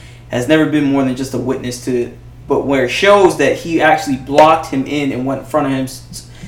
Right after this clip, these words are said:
and forced Arbery to go around the truck. So it's just basically new, new, um, new kind of stuff like that. So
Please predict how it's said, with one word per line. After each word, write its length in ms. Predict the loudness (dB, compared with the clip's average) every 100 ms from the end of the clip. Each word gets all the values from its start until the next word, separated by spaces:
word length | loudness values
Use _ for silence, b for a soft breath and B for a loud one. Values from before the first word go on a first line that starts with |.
| B
and 140 | -8
forced 480 | -2 0 0 -2 -2
Arbery 320 | 2 2 2
to 100 | -2
go 220 | -2 0 0
around 300 | 2 0 -2
the 60 |
truck. 260 | -6 -8 -8 -16 -20 -20 -20 -20 -20 -20 -20 -20 -20 -20
So 240 | -10 -4 -2
it's 180 | -2
just 160 | -4 2
basically 420 | 2 2 0 0
new, 220 | 2 2
new, 380 | 2 2 2 0
um, 320 | -4 -6 -8
new 100 | -8
kind 180 | -6 -8
of 60 | -8
stuff 240 | -10 -12
like 140 | -12 -10
that. 260 | -10 -10
So 300 | -12 -12 -12